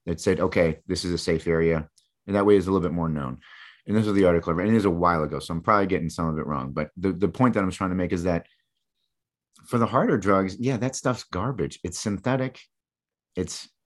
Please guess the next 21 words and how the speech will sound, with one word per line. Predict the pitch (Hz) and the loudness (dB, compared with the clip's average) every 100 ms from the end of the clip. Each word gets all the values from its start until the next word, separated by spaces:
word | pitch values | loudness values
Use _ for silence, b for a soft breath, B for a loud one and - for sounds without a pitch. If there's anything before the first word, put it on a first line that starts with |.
| - | -8
you | 104 | -2
know, | 104 | 0
there's | 101 101 | 2 2
gonna | 110 139 | 2 2
be | 117 | 2
s-, | 104 - - - _ - - | 0 -6 -14 -18 _ -20 -6
some | 123 120 110 - | 0 0 0 0
weird | 95 110 107 95 - | 2 4 4 2 0
pharmacopoeia | 104 101 92 101 87 98 92 - _ _ | 0 0 0 0 2 0 -2 -6 _ _
pluses | - 107 107 95 | -2 0 0 -2
and | 95 | 0
minuses | 92 90 85 85 - | 2 0 -2 -6 -4
to | 92 | -2
it. | 85 - b b b b 92 | -2 -4 b b b b -4
But | 85 98 | 0 0
when | 104 101 | 0 -2
it | 90 | -2
comes | 123 123 123 - | 0 0 0 -2
to | 117 104 | 0 0
deterrent | 90 - 110 107 107 98 | -2 -2 -2 -2 -2 0
of, | 92 85 80 | 2 2 -2